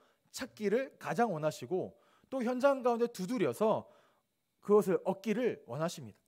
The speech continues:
그렇게 하나님께 구하면 하나님께서는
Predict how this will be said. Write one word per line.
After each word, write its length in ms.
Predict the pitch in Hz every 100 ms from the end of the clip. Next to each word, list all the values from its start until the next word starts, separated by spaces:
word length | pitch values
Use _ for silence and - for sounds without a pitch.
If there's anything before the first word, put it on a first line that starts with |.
| _ _ _ _ _ _ _ _ _ _ _ _ _ _ _ _ _ _ _ _ -
그렇게 260 | 156 160
하나님께 300 | 180 202 208
구하면 640 | 208 147 160 160 220 214 185 - _ _
하나님께서는 800 | 185 208 233 170 151 160 202